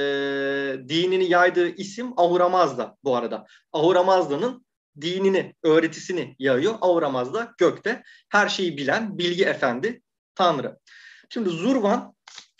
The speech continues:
e, ya da Zervan di-, diyoruz. Zaman ölçer aslında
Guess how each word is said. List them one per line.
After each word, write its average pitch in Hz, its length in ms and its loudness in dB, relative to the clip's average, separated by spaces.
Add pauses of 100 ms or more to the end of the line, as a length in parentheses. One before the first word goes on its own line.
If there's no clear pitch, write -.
(300)
e, 180 80 0 (560)
ya 185 140 2
da 185 260 0
Zervan 151 680 0 (260)
di-, 139 300 -10
diyoruz. 151 440 -4 (220)
Zaman 202 400 2
ölçer 135 520 -4 (680)
aslında 127 540 -6